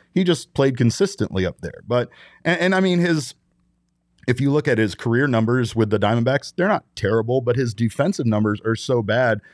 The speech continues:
that they drag down his two sixty-six batting average in, in the major leagues, and it just makes him a player that you can't utilize. Right now, he's hitting one eighty-five for Rochester in the Washington Nationals triple A system. I mean, he's,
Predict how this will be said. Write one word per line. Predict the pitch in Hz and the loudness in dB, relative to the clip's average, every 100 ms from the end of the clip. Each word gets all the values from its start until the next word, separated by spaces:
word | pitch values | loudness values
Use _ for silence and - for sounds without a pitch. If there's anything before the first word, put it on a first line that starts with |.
| - | -2
that | 117 | -2
they | 110 113 | 0 -2
drag | 104 120 123 | 0 0 0
down | 113 127 135 | 0 2 2
his | 113 107 95 - | 2 0 -2 -10
two | - 127 | -4 -2
sixty-six | 117 127 120 117 101 120 104 | 0 -2 -2 -2 0 0 -2
batting | 107 110 110 104 | 2 2 4 2
average | 95 95 98 101 | 0 -2 -4 -4
in, | 107 101 | -4 -2
in | 113 | 0
the | 110 | 2
major | 107 104 101 | 2 0 -2
leagues, | 107 110 110 | 0 -2 0
and | 110 107 - - | -2 -2 -8 -14
it | - 120 | -4 0
just | 135 120 | 0 0
makes | 117 120 | -2 0
him | 120 117 | 0 0
a | 107 | -2
player | - 120 123 | -2 0 2
that | 117 110 117 | 0 -2 -4
you | |
can't | - 135 110 | -4 -2 0
utilize. | 170 117 98 104 | 0 2 0 0
Right | 135 123 | -2 -2
now, | 143 175 151 135 _ _ _ | -2 0 2 0 _ _ _
he's | - 160 | -4 -2
hitting | 135 160 143 127 113 | 0 0 0 0 0
one | 127 170 | 0 0
eighty-five | 135 147 139 123 131 135 127 | 0 0 0 0 0 0 -2
for | - 113 | 0 0
Rochester | 104 120 123 117 101 110 104 | 2 0 0 0 -2 0 0
in | 101 | 2
the | |
Washington | 98 107 110 104 107 | 2 0 0 -4 -2
Nationals | 98 104 - 104 92 - | 0 -2 -4 -12 -16 -6
triple | - 104 104 | -4 0 2
A | 98 95 - _ | 2 0 -6 _
system. | - - - - _ _ _ _ _ _ | -10 -10 -10 -16 _ _ _ _ _ _
I | - | -4
mean, | 123 117 110 110 | 0 2 0 -2
he's, | 113 123 123 120 110 | -2 0 0 0 -4